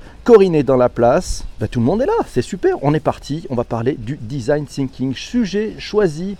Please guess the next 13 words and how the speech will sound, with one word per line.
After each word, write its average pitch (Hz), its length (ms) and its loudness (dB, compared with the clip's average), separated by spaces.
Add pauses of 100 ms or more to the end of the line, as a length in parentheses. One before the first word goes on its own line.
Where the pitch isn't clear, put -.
par 170 120 2
vous 156 140 -4
tous, 170 300 -8
c'était - 340 -6
vendredi 165 480 -4
matin, 139 420 -2 (360)
aux 180 180 4
alentours 202 420 0
de 165 120 2
sept - 360 -4
heures - 120 -2
cinquante-trois, 160 840 -4
cinquante-quatre. 151 920 -4